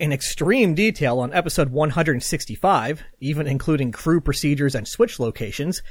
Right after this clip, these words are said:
Substack three of Fuel Cell two had a small flaw, detected through the steadily increasing voltage differential reported by the cell performance monitor. Before long, it became apparent that the fuel cell would not stabilize,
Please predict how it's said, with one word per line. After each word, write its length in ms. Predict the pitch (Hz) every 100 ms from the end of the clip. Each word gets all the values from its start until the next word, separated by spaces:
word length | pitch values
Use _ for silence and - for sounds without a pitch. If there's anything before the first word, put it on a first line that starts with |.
| - - _ -
Substack 600 | - 277 226 - 233 -
three 380 | 151 147 175 -
of 240 | 110 110
Fuel 260 | - 170 196
Cell 280 | - 165 143
two 420 | - 285 220 233
had 180 | - 226
a 100 | 220
small 380 | - 139 127
flaw, 400 | 135 - 240 113 - - - -
detected 480 | 151 208 208 208
through 140 | - 151
the 120 | 117
steadily 520 | - - 190 214 226
increasing 600 | 160 196 - 175 - 151 107
voltage 460 | 135 180 196 -
differential 720 | 175 170 170 226 - 107 123 -
reported 420 | 127 - 175 180
by 140 | 147
the 120 | 135 143
cell 320 | - 120 127
performance 560 | 151 - 110 104 107
monitor. 460 | 127 147 120 - - _ _ _ _ _ _ -
Before 260 | 160 165 151
long, 360 | 208 233 220
it 100 | 135
became 240 | 139 170 247
apparent 400 | 226 160 156 -
that 100 | -
the 80 | -
fuel 240 | 170 196
cell 280 | - 165 147
would 180 | 113 101
not 280 | 127 208
stabilize, 640 | - 151 135 127 120 123 -